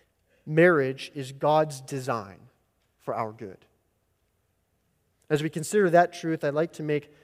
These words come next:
three supporting observations with you. Here's the first. Marriage reflects a beautiful complementarity. We introduced that word last week, this idea that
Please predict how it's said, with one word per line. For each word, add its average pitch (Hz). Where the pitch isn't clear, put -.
three 180
supporting 151
observations 127
with -
you. 110
Here's 160
the 139
first. -
Marriage 185
reflects 151
a 143
beautiful 147
complementarity. 120
We 160
introduced 175
that 151
word 151
last 139
week, 139
this 135
idea 139
that 131